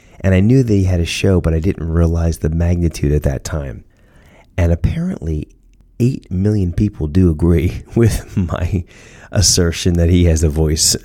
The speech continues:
for radio. John has been able to reach the masses with his twenty twenty-one book, Dwell on These Things.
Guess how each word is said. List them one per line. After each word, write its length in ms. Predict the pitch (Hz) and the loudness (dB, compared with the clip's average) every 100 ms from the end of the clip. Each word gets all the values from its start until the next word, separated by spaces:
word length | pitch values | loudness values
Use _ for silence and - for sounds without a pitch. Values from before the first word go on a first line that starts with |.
| 87 | -6
for 440 | - 90 80 78 - | -2 0 0 -2 -2
radio. 760 | 87 85 78 73 67 71 - - _ - - - - - - - | 2 2 0 -4 -12 -16 -20 -20 _ -20 -20 -20 -20 -20 -8 -2
John 340 | 101 135 160 | 0 2 0
has 240 | 170 165 120 | 0 -2 0
been 140 | 101 | 2
able 220 | 98 92 | 2 2
to 100 | 85 | 0
reach 300 | 82 90 87 | 0 -2 -2
the 100 | - | -6
masses 720 | 80 82 85 80 - 73 - - - | -4 -4 -4 -4 -6 -6 -8 -10 -12
with 320 | 92 98 104 - | -2 0 0 0
his 180 | 85 | -6
twenty 480 | - - 110 123 110 | -6 -4 -4 -2 -6
twenty-one 680 | - 98 95 95 90 90 82 | -4 -2 -2 0 0 0 0
book, 460 | 82 85 - - - _ _ - - 92 | -2 -4 -6 -14 -20 _ _ -20 -18 -2
Dwell 520 | 98 92 98 110 110 | 0 2 2 0 -2
on 180 | 85 87 | -4 -2
These 280 | 85 82 - | -2 -4 -4
Things. 580 | 101 73 50 - - | -4 -4 -8 -14 -14